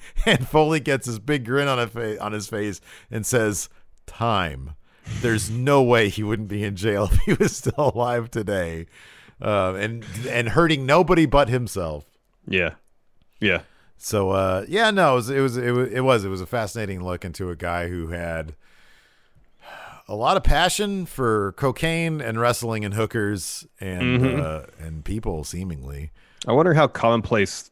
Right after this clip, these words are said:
Speaker 2: stories like that were in the late eighties, early nineties when, you know, th-, there was still a great deal of excess where people had a lot of money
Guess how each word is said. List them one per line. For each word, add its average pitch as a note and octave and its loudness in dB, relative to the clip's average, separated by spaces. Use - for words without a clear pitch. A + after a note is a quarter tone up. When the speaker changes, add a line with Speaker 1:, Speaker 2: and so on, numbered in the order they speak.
Speaker 2:
stories G2+ 4
like F2+ 2
that F2+ 2
were F2 2
in E2+ -2
the F2 0
late F2+ 0
eighties, E2+ 0
early E2+ -2
nineties E2 -6
when, E2+ -6
you G2 -6
know, F2 -4
th-, G2 -4
there G2+ -2
was F#2+ -2
still A2+ 2
a F#2 0
great E2+ -2
deal F2+ -2
of F2 -4
excess - -4
where F2 -12
people F#2 -6
had F2 0
a - -6
lot E2+ -2
of E2+ -4
money E2+ -6